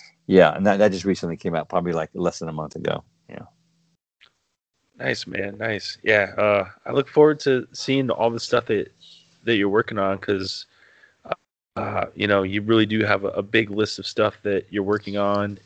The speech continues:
Speaker 2: and, uh, I look forward to seeing your projects, man.
Speaker 1: Thank you. Thank you very much.
Speaker 2: Um, and, uh, before, uh, before we get off here, um, I usually ask a question,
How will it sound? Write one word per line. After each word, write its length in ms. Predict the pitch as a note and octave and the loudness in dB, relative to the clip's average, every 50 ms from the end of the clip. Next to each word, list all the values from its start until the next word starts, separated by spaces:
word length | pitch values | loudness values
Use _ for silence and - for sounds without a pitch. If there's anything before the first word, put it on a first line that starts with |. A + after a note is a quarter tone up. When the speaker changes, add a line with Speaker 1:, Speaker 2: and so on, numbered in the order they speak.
| - F2+ | -8 -6
Speaker 2:
and, 360 | F#2+ F#2 F#2 F#2+ F#2 F2+ F#2 | -4 -2 -2 -2 -2 -2 0
uh, 320 | F2 E2+ E2 D#2+ C#2+ D2+ - - _ _ - - | 0 0 0 -2 -6 -8 -10 -14 _ _ -14 -12
I 60 | - | -4
look 260 | A2+ C3 C3+ C3 - | -2 -2 -2 -2 0
forward 260 | - C#3 B2+ C3 B2+ | 2 4 4 4 4
to 60 | A2+ A2 | 2 -2
seeing 320 | - - C3+ B2+ B2 A#2+ | -8 -4 -4 -2 -2 -2
your 100 | G#2 F#2+ | -4 -6
projects, 500 | - - A#2 B2 A#2 G2+ F#2+ F2+ - - | -4 -2 0 0 0 0 -2 -6 -6 -8
man. 240 | F#2 F#2 F#2+ G2 G2+ _ - A2+ A2 G2 - - - - - - - - | -8 -6 -6 -8 -10 _ -18 -18 -18 -16 -16 -12 -12 -10 -10 -10 2 6
Speaker 1:
Thank 300 | A#2 A#2 A2 G2 - - | 8 8 8 8 8 6
you. 100 | F#2+ E2 | 6 8
Thank 160 | F2+ F#2 E2+ | 8 8 6
you 100 | F2 F#2 | 6 6
very 200 | F2 F2+ F2 E2+ | 6 6 4 4
much. 400 | E2+ F2 E2+ E2 D#2+ - - - - _ _ _ - - - _ _ _ _ _ _ _ _ _ _ | 4 2 2 2 0 -4 -10 -14 -16 _ _ _ -14 -14 -14 _ _ _ _ _ _ _ _ _ _
Speaker 2:
Um, 460 | - A#2+ A#2 A#2 A#2 A#2 A2+ G#2+ G2 - _ _ _ - - - - | -6 -4 -4 -4 -4 -4 -6 -6 -8 -10 _ _ _ -20 -16 -4 2
and, 220 | B2+ B2+ A#2+ A#2 A2+ _ _ - | 2 2 2 2 -4 _ _ -4
uh, 320 | B2 A#2+ A#2 A#2 A#2 A#2 G#2+ - _ - | 0 2 2 4 2 2 0 -4 _ -8
before, 600 | B2+ B2+ - - - D3 D3+ D3+ D3 C#3+ C#3 - - _ _ _ _ - - _ _ _ _ - | -6 -6 -4 0 4 6 8 10 10 8 6 2 -4 _ _ _ _ -20 -20 _ _ _ _ -4
uh, 160 | F2 F#2 - - - | -2 -2 -2 -2 -6
before 280 | A#2 - - C#3+ C3+ | -6 2 4 6 6
we 100 | B2 A#2 | 6 4
get 160 | G#2 A2+ A2 | 4 6 6
off 220 | G#2+ A2+ A#2+ - - | 6 6 4 2 -2
here, 380 | - G#2 G2 G2 G2 G2 G#2 - _ _ _ _ _ _ _ _ _ _ - | -2 0 0 0 -2 -4 -8 -16 _ _ _ _ _ _ _ _ _ _ -2
um, 400 | E2 F#2+ G2 F#2+ F#2 F#2+ F#2+ - _ _ - - - - - - - - | 0 2 2 2 0 -2 -6 -12 _ _ -20 -20 -20 -20 -20 -10 -4 0
I 60 | A2+ | 2
usually 360 | A#2 A#2 A2+ G#2+ A2+ A2 G#2 | 2 2 2 0 0 2 4
ask 220 | G#2 G#2 - - - | 4 2 2 0 -6
a 20 | |
question, 640 | - - A#2 G2+ G2+ - - - G#2 G2+ G2 G2 G2 | -4 0 0 0 0 0 -4 -6 -6 -6 -8 -10 -14